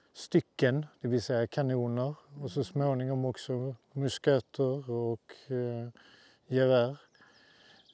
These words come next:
Eh, en, eh, kommer att ta ga-, det tar ganska lång tid egentligen. Man, man brukar säga att det här går tillbaka till,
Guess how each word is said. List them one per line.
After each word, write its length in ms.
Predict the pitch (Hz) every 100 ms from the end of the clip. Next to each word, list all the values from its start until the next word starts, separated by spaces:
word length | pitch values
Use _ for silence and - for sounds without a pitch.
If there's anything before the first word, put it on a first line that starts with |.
| _
Eh, 540 | 120 110 113 113 113 113 110 _ _ _ _ 127
en, 320 | 120 117 120
eh, 340 | 120 120 117 113 - _ _ _ - _ _ _ _ _ _ _ _ _ _ _ _ _ _ 185 196 - - _ _ _ -
kommer 220 | - 131 127
att 60 |
ta 140 | 165 139
ga-, 160 | 180
det 220 | 180 143 143 _ -
tar 140 | 147
ganska 360 | 160 165 - 170
lång 320 | 156 107 139 -
tid 480 | - 123 147 175 185
egentligen. 600 | 185 131 113 107 127 120
Man, 340 | 139 156 170
man 200 | 147 147
brukar 500 | 139 - 131 - 175
säga 220 | 139 147
att 80 | 120
det 120 | - 117
här 220 | 120 123
går 180 | 123 117
tillbaka 560 | 131 107 117 101 120
till, 400 | 104 - 117 110